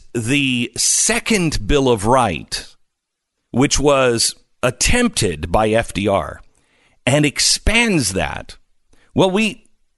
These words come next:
we never passed the second Bill of Rights. Americans, they don't even know there was an attempt to do this. And what it was, was to say, "There is a new Bill of Rights. Forget about all those other ones.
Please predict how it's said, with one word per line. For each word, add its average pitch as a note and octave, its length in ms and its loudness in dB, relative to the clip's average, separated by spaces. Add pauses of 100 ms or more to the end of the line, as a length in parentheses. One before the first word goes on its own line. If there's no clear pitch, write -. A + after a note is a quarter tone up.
(440)
we G3+ 200 2
never A3+ 720 2 (180)
passed - 840 -2 (240)
the A#2 560 -2
second B2 480 -2
Bill A#2 180 0
of F#2+ 100 -4
Rights. D#2 600 -4 (380)
Americans, G3 920 2 (320)
they C3+ 480 -2
don't A#3 160 4
even D#3 320 2
know D#3+ 260 4
there D#3 180 0
was C#3 160 2
an D3 100 2
attempt E3 460 -2
to F#3+ 100 0
do A#3 240 0
this. G#2 480 -2 (440)
And E3 200 0
what G#3 180 2
it G3+ 120 2
was, D#3 480 2
was C3 220 0
to C3 100 0
say, C3+ 540 2 (220)
"There C3+ 260 2
is E3+ 380 2
a A#2+ 80 0
new B2+ 320 2
Bill A2+ 260 0
of F#2+ 160 -2
Rights. F#2+ 400 0
Forget G#3 280 0
about C#3+ 220 2
all A#2+ 140 2
those G#2 200 -2
other A2+ 160 2
ones. D2 340 -6